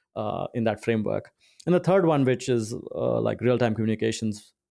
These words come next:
where you're seeing something live. And what we've seen over the last ten years is that we started with two people in a call, like, like, just like Skype and whatever, uh, came after,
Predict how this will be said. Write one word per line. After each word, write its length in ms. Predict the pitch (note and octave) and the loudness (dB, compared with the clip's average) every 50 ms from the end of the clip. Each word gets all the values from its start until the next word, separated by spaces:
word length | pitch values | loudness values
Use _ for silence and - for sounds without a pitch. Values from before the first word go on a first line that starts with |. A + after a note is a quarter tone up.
| _ _ _ | _ _ _
where 340 | - A#2+ A2 A2 A2+ G#2+ - - | 0 2 4 4 2 2 0 -4
you're 380 | G#2 G#2+ G#2+ A2+ A#2+ A2+ A2 | -8 -4 0 2 4 4 2
seeing 240 | G#2 - - A2 G#2 | 2 0 -2 -2 -2
something 320 | G2+ A2+ A2+ A2+ - A2+ A2+ | -2 -4 -6 -6 -6 -4 -2
live. 460 | A#2 A#2 A2+ A2+ A2 A2 A2 A2+ - _ _ - - - _ _ - | 0 0 0 0 0 0 -2 -4 -6 _ _ -20 -20 -20 _ _ 0
And 140 | C#3 C3 C3 | 4 4 6
what 140 | D#3 F3 | 6 6
we've 180 | F3 F3 D#3+ B2+ | 6 4 4 4
seen 260 | - - C#3 C#3+ D3+ | 2 2 2 4 4
over 180 | D#3 D3 C#3 C#3 | 4 4 4 4
the 100 | B2+ B2+ | 4 6
last 420 | B2 A#2 A#2+ A#2+ - - - - - _ _ _ _ _ _ _ _ _ _ _ _ - | 6 6 4 2 0 -4 -12 -16 -18 _ _ _ _ _ _ _ _ _ _ _ _ 0
ten 200 | C#3+ B2+ A#2+ A#2 | 2 2 4 4
years 360 | A#2 A#2 A#2 B2+ B2+ A#2 A2+ | 4 4 6 4 4 4 4
is 240 | A#2+ A2 A2 G#2 G2+ | 2 4 2 2 2
that 120 | A#2+ A2 | 2 2
we 80 | G#2 A#2 | 2 2
started 260 | - - D#3 D#3+ D#3 | 2 2 4 4 4
with 140 | C3+ B2 - | 4 2 2
two 120 | - B2+ | 0 0
people 260 | A#2 C3+ C3 C3 C#3 | 2 2 2 2 2
in 80 | C3+ C3 | 2 2
a 80 | B2+ B2 | 0 0
call, 320 | - A#2+ A#2+ C3 C#3+ C#3+ | 2 2 2 0 0 -2
like, 180 | C3+ A2 G#2 - | -2 -2 0 0
like, 160 | G#2+ G#2 G2+ - _ _ | 0 -2 -2 -4 _ _
just 200 | - A2+ A2 - | -6 -4 -4 -4
like 140 | - G#2+ G#2+ | -4 -6 -6
Skype 400 | - - - A#2 G#2+ G#2 G#2+ G#2+ _ - - - | -6 -4 -2 0 0 0 -2 -4 _ -14 -12 -10
and 340 | G#2+ G2+ G2 G2+ G#2+ B2+ C3+ _ _ _ _ _ _ | -8 -8 -6 -8 -8 -10 -12 _ _ _ _ _ _
whatever, 580 | - A#2+ A2+ A2+ A2 G#2+ G#2 - A2+ A2+ A2+ - _ _ _ _ _ _ _ - | -8 -6 -2 0 0 0 0 0 0 0 -2 -4 _ _ _ _ _ _ _ -6
uh, 100 | A#2 G#2 | -6 -4
came 300 | - A2+ G#2+ G#2 G#2+ - _ _ _ - | -2 -2 -2 -2 -4 -8 _ _ _ -4
after, 480 | G#2+ G#2 A2 - - C3 C3+ C#3 C3 | -4 -4 -4 -2 0 0 0 0 0